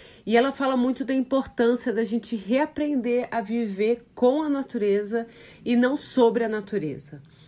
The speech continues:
Ela fala dessa velha lógica patriarcal e linear, excludente,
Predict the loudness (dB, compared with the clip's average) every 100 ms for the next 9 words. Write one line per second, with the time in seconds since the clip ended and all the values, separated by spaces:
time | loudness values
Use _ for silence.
0 | -20 -12 -4 -2 0 0 0 -2 -2 -4
1 | 0 0 0 0 0 0 -2 -4 -6 -4
2 | -6 -4 0 0 -2 -6 -2 0 2 2
3 | 0 -2 0 0 -2 -4 -8 -18 -20 -20
4 | -14 -2 -2 -2 -2 -2 2 2 2 -2
5 | -6 -10